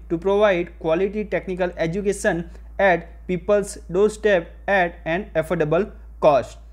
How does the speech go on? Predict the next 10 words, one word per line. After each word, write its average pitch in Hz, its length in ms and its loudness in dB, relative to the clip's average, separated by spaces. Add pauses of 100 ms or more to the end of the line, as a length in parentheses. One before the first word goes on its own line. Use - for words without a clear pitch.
(240)
Not 208 320 0
only 202 200 0
studious 202 560 2
activities, 175 640 0 (400)
but 196 380 4
there 170 200 0
are 180 80 0
many 180 380 -4
extracurriculum 190 840 -2 (100)
activities 170 720 0